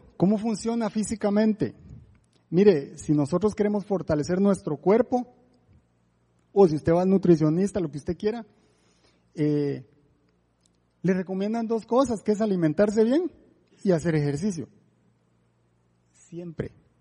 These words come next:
siempre le recomiendan a uno eso. Entonces uno, por ejemplo, no va al gimnasio, entra y se le queda viendo a todos los que levantan pesas, al instructor, a los que están sudando, haciendo series,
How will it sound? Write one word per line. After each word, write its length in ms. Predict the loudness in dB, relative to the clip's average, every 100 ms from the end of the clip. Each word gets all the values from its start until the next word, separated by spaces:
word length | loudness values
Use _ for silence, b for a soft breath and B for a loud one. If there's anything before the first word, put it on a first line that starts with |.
| _ _ _ _
siempre 440 | -2 4 6 6 6
le 100 | 4
recomiendan 520 | 4 6 6 6 4
a 80 | 6
uno 280 | 6 4 2
eso. 260 | 0 -6 -14 _ _ _ _ _ _ _ _ _
Entonces 260 | 2 4
uno, 200 | 6 8
por 140 | 10 10
ejemplo, 300 | 10 8 6
no 160 | 6
va 80 | 4
al 100 | 4
gimnasio, 680 | 2 2 2 2 2 2 6
entra 460 | 8 8 6 4
y 60 | 6
se 120 | 4
le 100 | 4
queda 200 | 6 6
viendo 240 | 8 8
a 40 | 8
todos 180 | 10 10
los 160 | 8
que 100 | 4
levantan 520 | 0 0 -2 0 -2
pesas, 840 | 2 4 4 2 -2 -2 -2 -6 -12 b b
al 160 | 2 6
instructor, 1080 | 6 6 6 6 4 4 6 8 6 4 -2 b b b 0
a 80 | 4
los 160 | 4
que 80 | 0
están 260 | 0 2 2
sudando, 1000 | 4 4 6 4 2 -2 -2 -2 -2 -6 -8
haciendo 480 | -6 -2 0 2 0
series, 760 | 0 2 4 4 0 -2 -4